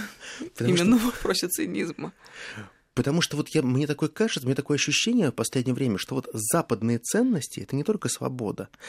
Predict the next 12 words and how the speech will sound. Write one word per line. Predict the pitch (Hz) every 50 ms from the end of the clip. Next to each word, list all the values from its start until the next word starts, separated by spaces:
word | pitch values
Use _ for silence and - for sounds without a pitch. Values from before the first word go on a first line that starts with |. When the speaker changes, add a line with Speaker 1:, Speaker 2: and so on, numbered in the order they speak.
| - - -
Speaker 1:
Западные | 113 - 196 202 - 190 156 156 165 160
ценности — | 156 - - - 240 254 208 147 - - 135
это | 127 - 131
во | 113 123 131 135
многом | 151 175 202 196 156 123
формирование | - - - 123 123 131 123 123 123 127 135 170 185 175 151 - -
общества | - 170 - - - 127 - - - 117
цинизма. | - - - 131 131 123 127 127 123 110 90 90 92 92 - - _ _ _ - - - - - - - - _
Speaker 2:
Ты | - 151
очень | 156 160 - - 156 160
точно | - 147 135 - - - 143
сейчас | - - - - - - -